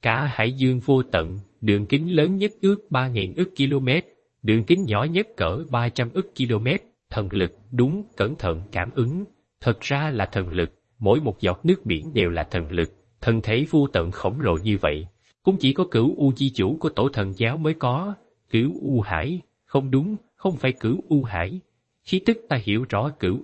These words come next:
U Hải. Ta và cửu U từng có nhiều lần tiếp xúc, thần lực khí tức này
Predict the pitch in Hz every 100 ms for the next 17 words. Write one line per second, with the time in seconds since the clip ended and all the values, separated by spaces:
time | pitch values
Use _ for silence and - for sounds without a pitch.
0 | - 143 110 80 139 185 _ _ _ _
1 | 123 117 113 98 - 95 151 147 147 139
2 | - 107 101 175 120 98 90 90 85 156
3 | - 220 - _ _ 123 113 104 - -
4 | 202 202 - 92 87